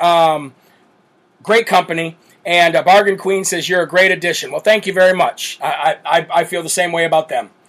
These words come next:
I feel the same way about them. So definitely check out Real America's Voice News. And you can even get them, uh, get their app with Android or Apple. Um, just search Real America's Voice News or America's Voice News. Either way, it'll pop up.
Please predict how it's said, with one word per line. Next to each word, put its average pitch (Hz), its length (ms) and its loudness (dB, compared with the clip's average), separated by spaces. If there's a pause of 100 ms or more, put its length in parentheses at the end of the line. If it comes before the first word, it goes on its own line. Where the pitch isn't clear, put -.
(280)
I 165 140 0
feel 170 160 -2
the 160 60 -4
same 170 240 -2
way 165 100 -2
about 160 240 0
them. 147 140 -8
So 160 100 -12
definitely 185 440 0
check 190 280 -2
out 170 240 2 (240)
Real 180 220 0
America's 170 380 -2
Voice 165 260 -4
News. 180 180 -4
And 208 80 -6
you 226 60 -6
can 220 120 -6
even 208 180 -4
get 196 200 -2
them, 175 140 -4
uh, 165 500 0
get 185 180 -6
their 175 160 -6
app 175 280 -2 (260)
with 151 200 -6
Android 165 440 0 (160)
or 190 180 2
Apple. 107 380 -8 (420)
Um, 127 580 0 (100)
just - 200 -16 (460)
search 160 300 -6
Real 160 140 0
America's 170 320 -4
Voice 170 220 -6
News 208 280 -6
or 175 120 2
America's 170 380 0
Voice 170 240 -2
News. 120 160 -10
Either 185 160 0
way, 165 100 0
it'll 156 120 -2
pop 151 260 0
up. 123 200 -2